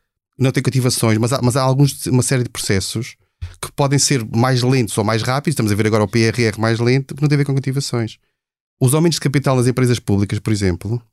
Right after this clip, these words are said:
é preciso injetar capital na C P ou na tap, a tap é um mau exemplo, se calhar, porque teve uma injeção muito grande por outras, por outras razões. Mas é preciso injetar capital numa empresa pública, essa, essa injeção de capital tem tradução das finanças.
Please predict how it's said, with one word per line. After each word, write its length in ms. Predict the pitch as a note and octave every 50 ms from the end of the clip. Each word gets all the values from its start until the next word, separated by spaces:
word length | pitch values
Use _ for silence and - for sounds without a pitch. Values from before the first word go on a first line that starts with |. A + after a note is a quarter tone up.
| - -
é 60 | G2+
preciso 400 | - - - - A#2+ G#2+ G2 G#2+
injetar 240 | G2+ G#2 G#2+ F#2+ G#2
capital 340 | - - G2 G2 G#2+ A2 G#2
na 100 | G2+ G2+
C 140 | - - -
P 380 | - - A2 A2 G#2+ F#2 D#2+ E2+
ou 80 | F2+
na 100 | F2+ F#2
tap, 420 | F#2 - A2 G#2+ G#2+ F#2+ - _ - - F#2
a 60 | F#2
tap 200 | - G2 F#2 -
é 40 | G#2
um 20 |
mau 140 | G2 G2 F#2+
exemplo, 260 | F#2 F2+ F#2 F2+ E2+
se 80 | - -
calhar, 240 | - F#2 F2+ E2 D#2+ - - - - _ _ _ _ -
porque 160 | - - - -
teve 160 | A#2 - G2+
uma 60 | G#2+
injeção 360 | F#2 F#2 A2 - - A#2+ G#2+
muito 200 | G#2 G#2+ G2 F#2
grande 240 | A2 G#2+ G#2+ G#2 G2
por 100 | - A2
outras, 180 | G#2 G#2 G#2 G2
por 100 | - A2+
outras 180 | F#2+ G#2 G#2 G2
razões. 340 | G2+ F#2+ E2+ C#2+ - - _ _ _ _ _ _ _ _ _ - -
Mas 180 | G#2 G#2+ G2
é 60 | C3+ -
preciso 240 | - - C3+ A#2+
injetar 280 | A#2 B2 A2+ - B2 A2
capital 340 | - - A2+ A#2+ A#2 - A#2+
numa 120 | G#2+ G#2+ G#2+
empresa 300 | G#2 A2+ A#2 A2 A#2 G#2
pública, 580 | - A#2+ A#2+ A#2 C3+ C3+ - D3+ D#3 D#3 D#3 _ _ _ _ _ _ _ _ _ _ -
essa, 160 | C#3 C3+ - - D3
essa 160 | C3+ - -
injeção 240 | C#3+ C3 D3 - C#3+
de 60 | C#3
capital 220 | C#3+ C#3 - D#3 D3
tem 80 | E3
tradução 260 | D#3 D#3 C#3+ - D#3+ D3
das 100 | C#3+ -
finanças. 500 | - F3 E3 C#3+ - - - - -